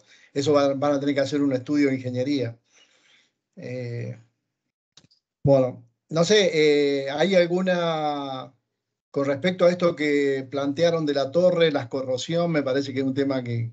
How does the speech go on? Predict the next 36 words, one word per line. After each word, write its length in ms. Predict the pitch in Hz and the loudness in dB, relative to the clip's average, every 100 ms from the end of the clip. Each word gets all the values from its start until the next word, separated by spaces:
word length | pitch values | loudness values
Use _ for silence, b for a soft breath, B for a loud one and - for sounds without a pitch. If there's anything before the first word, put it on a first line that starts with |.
| _ | _
que 80 | 131 | -6
es 80 | 131 | -4
interesante 480 | 120 123 123 143 135 | -2 -4 0 2 2
a 60 | |
mirar, 260 | 131 135 160 | 2 2 4
no 80 | 143 | 2
sé 160 | 147 | 2
qué 80 | 143 | 0
experiencia 600 | 135 127 131 139 131 135 | 0 0 0 2 2 0
hay 220 | 139 135 127 | 0 -2 -4
en, 280 | 120 117 - _ _ _ _ _ _ _ | -8 -10 -14 _ _ _ _ _ _ _
en, 360 | - 117 117 - | -6 -6 -6 -8
en 140 | 131 127 | -6 -2
las 140 | 123 | 2
otras 300 | 139 143 135 | 2 2 0
refinerías. 800 | 131 117 123 127 131 120 117 - _ _ _ _ _ _ _ - | 0 -4 -4 -4 -4 -2 -2 -4 _ _ _ _ _ _ _ -14
Eh, 460 | 110 113 117 117 - | -10 -6 -6 -6 -8
y 240 | 147 135 131 | -2 2 2
en 140 | 127 | 2
la, 260 | 127 127 127 | -2 0 -2
en 80 | |
la 80 | 127 | -4
acumulación 560 | 127 131 127 123 160 156 | 0 2 2 2 2 4
de 100 | 143 | 2
carbón 400 | 135 135 156 151 | 2 0 0 2
en 80 | 139 | 0
el 140 | 131 | -2
fondo, 680 | 160 170 175 175 180 175 - _ - - | -2 -2 0 -2 -2 -6 -12 _ -16 -16
no 140 | - 123 | -10 -6
sé 180 | 151 147 | -4 -2
cómo 260 | 143 135 | 0 0
quedamos 480 | 123 135 143 139 127 | 0 0 0 0 0
ahí 140 | 131 | 0
en 80 | 131 | -2
Luján, 480 | 123 117 156 156 147 | -2 -4 -2 0 0
cómo 680 | 135 135 135 127 123 117 | -2 -2 0 -2 -4 -8